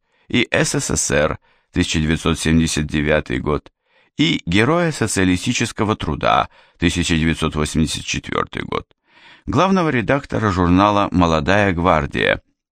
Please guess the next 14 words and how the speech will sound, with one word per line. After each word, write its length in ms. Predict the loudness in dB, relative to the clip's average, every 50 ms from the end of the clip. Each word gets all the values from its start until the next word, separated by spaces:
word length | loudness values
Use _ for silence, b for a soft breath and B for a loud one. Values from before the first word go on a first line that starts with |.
| _ _ _ -2
тысяча 260 | -2 0 0 0 0
девятьсот 380 | 0 0 0 0 0 0 -2 0
семьдесят 500 | 0 0 2 2 2 0 -2 -4 -6 -8
второй, 500 | -10 -8 -6 -4 0 0 0 0 -2 -4 b b b b b b b
тысяча 360 | -2 -2 0 0 -2 0 0
девятьсот 380 | 2 2 0 0 0 -2 -4 -2
девяносто 580 | 0 0 0 2 2 2 0 0 -2 -4 -6 -6
пятый 420 | _ -2 -2 -2 -2 -2 -4 -6
годы, 400 | -4 -4 -4 -4 -4 -4 -8 -14 _ _ _ _ _ _ _ _ _ _ _ _ _ _
который, 640 | -2 -2 -2 0 0 -2 -2 0 0 0 0 -2 -4 _ _ _ _ _ _ _ b b b b b b
во 160 | b 2 4
многом 400 | 4 4 2 2 0 0 0 2
благодаря 560 | 2 2 2 0 0 2 2 2 2 2 0 0
удачному 800 | 0 2 2 2 2 2 -2 -2 -2 0 0 0 0 -2 -6